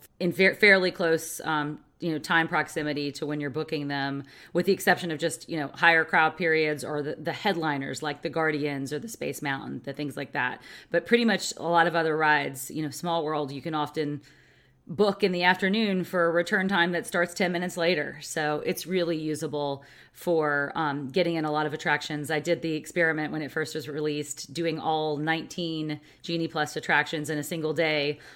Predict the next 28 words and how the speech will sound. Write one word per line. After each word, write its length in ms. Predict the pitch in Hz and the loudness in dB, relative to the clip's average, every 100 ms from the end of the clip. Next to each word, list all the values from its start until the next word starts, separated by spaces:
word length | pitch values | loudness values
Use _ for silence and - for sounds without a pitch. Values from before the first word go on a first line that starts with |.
| - | -6
while 180 | 160 160 | 0 0
still 240 | - 175 | 2 0
having 320 | 165 156 156 147 | 2 2 0 -2
time 360 | 165 156 156 | 0 0 -2
for 420 | - 160 147 147 - _ - | -2 0 0 -2 -10 _ -4
parades 580 | 185 175 160 156 - | 2 6 6 4 0
and 120 | 165 156 | -2 0
a 40 | |
sit-down 420 | 151 170 170 160 | -2 -2 0 0
dinner 400 | 160 160 156 156 | 2 0 0 0
and 160 | 151 143 | 0 -2
drinks 240 | 160 160 | -4 -4
with 120 | 147 160 | -6 -6
a 40 | |
friend. 400 | 151 160 156 147 | -2 0 0 0
And 140 | 147 143 | -4 -4
it 80 | |
was 180 | 143 131 | -4 -4
like, 360 | 151 143 - _ | -4 -4 -8 _
like 160 | 156 160 | -6 -4
I 60 | |
said, 320 | 165 180 165 - | -2 -2 -2 -2
shooting 280 | 170 160 143 | -6 -6 -2
fish 240 | 165 170 | -4 -2
in 40 | |
a 60 | 151 | -2
barrel. 500 | 160 156 151 139 135 | 2 2 2 0 -6
But, 320 | - 151 147 | -2 0 -2